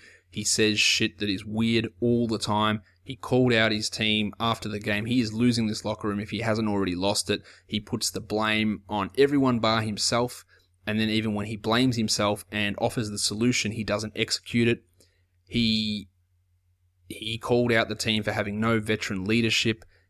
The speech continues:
He, he called out the team today for not executing game plans and saying the players are confused when I bench them 'cause they don't execute the game plan. Maybe the game plan's shit. Maybe that, maybe that's what's happening as well, Mike.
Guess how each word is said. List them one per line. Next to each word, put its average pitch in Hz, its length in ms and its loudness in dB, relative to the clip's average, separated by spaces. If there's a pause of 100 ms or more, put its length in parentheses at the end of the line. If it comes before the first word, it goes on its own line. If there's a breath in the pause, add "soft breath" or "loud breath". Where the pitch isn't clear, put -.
He, 98 280 -2
he 117 160 -12
called 113 360 0
out 107 240 2
the 110 80 -8
team 107 360 -2
today 104 420 0
for 101 380 -2 (100)
not 113 300 0
executing 104 640 -4
game 107 260 0
plans 104 360 -4
and 110 100 -6
saying 101 180 -4
the 92 80 -4
players 110 380 0
are - 20 -4
confused 104 500 -4
when 92 120 -4
I 95 40 -2
bench 107 360 0
them 104 180 -4
'cause 104 140 -8
they 95 100 -4
don't 101 260 -2
execute - 440 -6
the 107 80 -12
game 107 260 -2
plan. 107 240 -4
Maybe 131 320 -6
the 139 100 -2
game 113 280 -4
plan's 107 280 -8
shit. - 300 -6 (500)
Maybe 127 260 -4
that, 117 180 -2
maybe 131 220 0
that's 113 220 -4
what's 117 140 -4
happening 110 320 -4
as 98 100 -8
well, 110 180 0
Mike. 131 340 -6